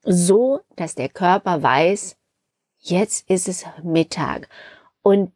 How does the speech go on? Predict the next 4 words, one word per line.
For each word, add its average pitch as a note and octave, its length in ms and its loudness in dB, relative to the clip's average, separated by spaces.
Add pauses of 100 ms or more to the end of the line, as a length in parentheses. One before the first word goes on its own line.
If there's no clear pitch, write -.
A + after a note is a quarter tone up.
diese E3+ 460 2
Zeitumstellung, F3+ 1120 -2
dieser E3 400 2
Sommerzeit, F3 1040 -2